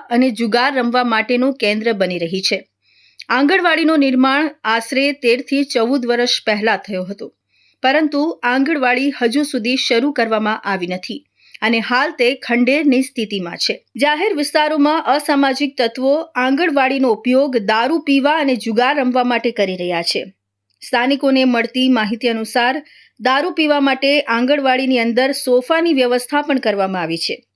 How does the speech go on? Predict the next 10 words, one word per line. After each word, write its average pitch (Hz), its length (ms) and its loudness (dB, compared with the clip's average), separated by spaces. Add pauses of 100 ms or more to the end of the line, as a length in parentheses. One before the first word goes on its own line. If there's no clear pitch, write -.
(200)
જે 220 200 -2
બાળ 240 320 0
શિક્ષણ 262 460 -2
માટે 247 340 0
નિર્મિત 247 480 2 (180)
આ 226 140 0
અવકાશનો 247 580 0
દુરુપયોગ 214 580 -2
દર્શાવે 180 480 -2
છે. - 300 -8